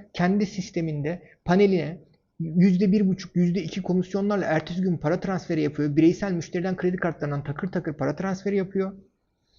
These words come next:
Sen geliyorsun, diyorsun ki ben nasıl yapacağım? İşte, e, bir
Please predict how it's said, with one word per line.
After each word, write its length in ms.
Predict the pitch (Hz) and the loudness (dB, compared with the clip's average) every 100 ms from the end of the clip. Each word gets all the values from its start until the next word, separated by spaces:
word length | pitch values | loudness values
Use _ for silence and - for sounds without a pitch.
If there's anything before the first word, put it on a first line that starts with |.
| - _ | -20 _
Sen 400 | - 220 226 - - _ | 2 2 2 -6 -18 _
geliyorsun, 540 | - 202 214 - 208 196 - _ | 4 6 6 2 -2 -4 -12 _
diyorsun 320 | 196 196 220 | 0 2 0
ki 100 | 170 | 0
ben 160 | 175 180 | 0 0
nasıl 220 | 185 185 | -2 -2
yapacağım? 440 | 147 143 180 208 196 - _ _ | -4 -2 -2 -2 -6 -18 _ _
İşte, 480 | - - 196 185 - _ - | -8 -2 -2 -2 -8 _ -4
e, 240 | 170 170 | 0 0
bir 100 | 175 | 0